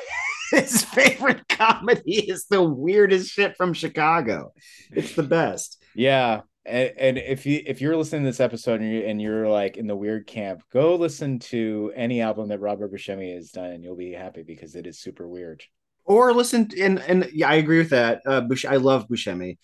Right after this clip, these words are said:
Speaker 2: Yeah.
Speaker 1: Uh, for amusement only, the Vatterott album
Speaker 2: Mm-hmm.
Speaker 1: is pound for pound the best comedy album of the past twenty-five years.
Speaker 2: Wow.
Speaker 1: I'll
Speaker 2: You
Speaker 1: put it
Speaker 2: heard
Speaker 1: up
Speaker 2: it here
Speaker 1: against
Speaker 2: first.
Speaker 1: anything.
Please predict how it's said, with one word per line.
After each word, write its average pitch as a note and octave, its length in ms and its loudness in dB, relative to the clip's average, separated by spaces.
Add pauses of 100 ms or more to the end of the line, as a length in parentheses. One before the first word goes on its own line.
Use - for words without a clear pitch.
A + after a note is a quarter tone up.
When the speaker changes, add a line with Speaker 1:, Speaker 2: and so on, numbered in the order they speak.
(200)
Speaker 2:
Yeah. F2 220 -14 (140)
Speaker 1:
Uh, D#3 380 6
for F#3 180 4
amusement G#3 460 4
only, D3+ 460 4
the B2 140 0
Vatterott E3 840 2 (380)
album G#2+ 640 0 (320)
Speaker 2:
Mm-hmm. F#2 320 -20
Speaker 1:
is E3 480 2
pound F#3+ 440 2
for F#3+ 160 -4
pound C#3 600 0
the C3 100 0
best B2 460 -2
comedy A#2+ 440 -2
album F2+ 580 -6 (840)
of C#3 640 -4
the E3+ 80 0
past D#3+ 680 0 (460)
twenty-five C4 640 0
years. G4+ 460 0 (400)
Speaker 2:
Wow. G2 1080 -4
Speaker 1:
I'll D#3+ 180 4
Speaker 2:
You A#3+ 60 -2
Speaker 1:
put A3 120 6
it - 20 8
Speaker 2:
heard G3+ 80 10
Speaker 1:
up F#3+ 100 4
Speaker 2:
it F3 80 4
here D#3+ 80 6
Speaker 1:
against D#3+ 180 4
Speaker 2:
first. D#3+ 200 2
Speaker 1:
anything. A2 520 -6